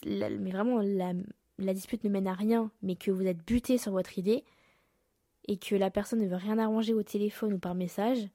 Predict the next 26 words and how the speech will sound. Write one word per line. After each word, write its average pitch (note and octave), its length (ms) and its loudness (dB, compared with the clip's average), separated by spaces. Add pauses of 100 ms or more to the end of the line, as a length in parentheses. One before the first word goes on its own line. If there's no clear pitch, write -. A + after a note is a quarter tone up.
(600)
bah F#3 180 0
là, G3+ 420 0 (140)
là, G#3 80 -4
ça F#3+ 160 -12
devient F#3 180 -4
vraiment G3 520 -2
très - 180 -8
compliqué. F#3+ 420 -8
Là, - 100 -8
tu - 160 -18
dis, « G#3 140 -8
Ok, A3 220 -8
je - 80 -14
fais - 160 -12
comment ? » G3 500 -6 (440)
Donc, G#3 160 2
bah, F#3+ 400 0
ça - 260 -4
mène G3+ 240 2
à F#3+ 60 -2
des F#3+ 580 -2
heures G#3 220 6
et F#3+ 80 0
des F3+ 280 -4
heures G#3 160 4
d'embrouille, G3 640 0